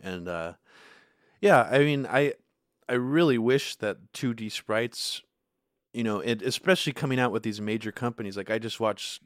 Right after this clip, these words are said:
I just watched a video of Skullgirls while you guys were talking to see what it looks like, and that game looks fucking amazing. I mean, it's, it saddens me that Capcom and even S N K aren't making games in that style anymore. I mean,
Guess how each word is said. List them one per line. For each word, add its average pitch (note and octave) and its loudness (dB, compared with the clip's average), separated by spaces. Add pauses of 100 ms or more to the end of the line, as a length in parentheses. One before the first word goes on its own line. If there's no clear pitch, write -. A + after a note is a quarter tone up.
I A2 -2
just A2 -6
watched G#2 -2
a G#2+ -10
video G#2 -2
of F#2 -4
Skullgirls G#2+ -2
while G2+ -6
you F#2+ -6
guys G2 -6
were F#2+ -8
talking G2 -6 (340)
to A#2 -6
see - -6
what G#2 0
it F#2 -2
looks A2 -2
like, F#2+ -6
and G2 -6
that G#2+ -6
game G#2 -8
looks - -14
fucking A#2+ -12
amazing. F2+ -8
I G2+ -8
mean, G#2 -2 (540)
it's, - -4 (160)
it G#2+ -6
saddens C3+ 2
me G#2+ -2
that G2+ -2
Capcom G#2 0
and G#2+ 0
even A2+ 0
S F#2+ -4
N G2 -4
K A2+ -2
aren't F#2+ -4
making G2 -6 (160)
games A2 -2
in F#2+ -4
that F#2 -6
style G2+ -4
anymore. F2 -10
I F#2 -10
mean, F#2 -10